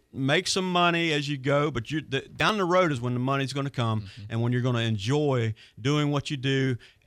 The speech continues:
Speaker 1: and the money that's gonna be coming into the, uh,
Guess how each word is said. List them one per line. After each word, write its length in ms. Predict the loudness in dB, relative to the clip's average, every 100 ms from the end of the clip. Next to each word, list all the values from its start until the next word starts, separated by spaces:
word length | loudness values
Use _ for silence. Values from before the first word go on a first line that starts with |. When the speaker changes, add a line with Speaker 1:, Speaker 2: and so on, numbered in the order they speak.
| -12 -2
Speaker 1:
and 240 | 2 4
the 60 | 4
money 300 | 2 2 0
that's 180 | -4
gonna 180 | -4 -4
be 300 | -2 -2 -4 -4
coming 240 | -2 -2
into 800 | 0 0 0 -2 -2 0 -2 -6 -10 _ _ -8
the, 360 | -4 -4 -4
uh, 300 | -6 -6 -8